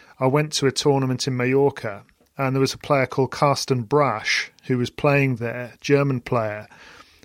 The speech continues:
and he'd been the player that had challenged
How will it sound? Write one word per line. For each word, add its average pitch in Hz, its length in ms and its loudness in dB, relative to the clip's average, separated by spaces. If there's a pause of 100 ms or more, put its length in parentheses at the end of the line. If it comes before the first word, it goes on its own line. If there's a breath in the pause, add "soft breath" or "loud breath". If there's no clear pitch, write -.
and 135 100 0
he'd 175 300 2
been 165 220 4
the 147 80 2
player 120 580 0 (460 loud breath)
that 127 100 -4
had 127 140 -10
challenged 175 800 0